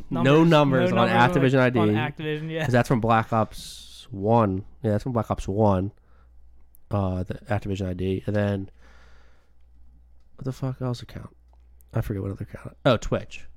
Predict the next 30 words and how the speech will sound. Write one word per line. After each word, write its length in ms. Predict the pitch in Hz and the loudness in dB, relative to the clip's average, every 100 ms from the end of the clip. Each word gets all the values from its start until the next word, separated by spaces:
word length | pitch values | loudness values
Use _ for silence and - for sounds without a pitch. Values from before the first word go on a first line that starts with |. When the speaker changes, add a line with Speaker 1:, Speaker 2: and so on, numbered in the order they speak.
| - - - - | -16 -16 -18 -14
Speaker 1:
Twitch. 160 | - | -10
Speaker 2:
Oh, 120 | 180 165 | -8 -8
really? 280 | 156 156 - | -6 -10 -4
Speaker 1:
I 80 | 107 | -4
have 100 | 101 | -2
at 180 | 98 - | -4 -8
Pulse 260 | 98 98 | -10 -10
at 80 | - | -12
Twitch, 260 | - 98 - | -10 -10 -8
too. 140 | 110 - - - | -12 -12 -20 -14
Yeah. 140 | 95 - - | -14 -14 -8
Speaker 2:
But 80 | 196 | -4
you 60 | 175 | -2
had 140 | 170 | -2
that 100 | 147 | -6
for 80 | 139 | -10
a 60 | |
while, 260 | 131 131 120 | -14 -14 -14
though. 180 | - - - | -18 -20 -4
Speaker 1:
I've 100 | 120 | 0
had 160 | 110 101 | 0 0
that 180 | 90 | -4
for, 340 | - - - - | -6 -12 -12 -16
since, 200 | - 120 110 | -10 -6 -4
like, 80 | 98 | -6
Black 180 | 92 | -8
Ops 160 | 101 - | -8 -10
one. 220 | 113 - - - | -10 -12 -16 -16
Yeah. 120 | 120 - - - | -16 -18 -20 -20
Speaker 2:
Yeah. 80 | - | -20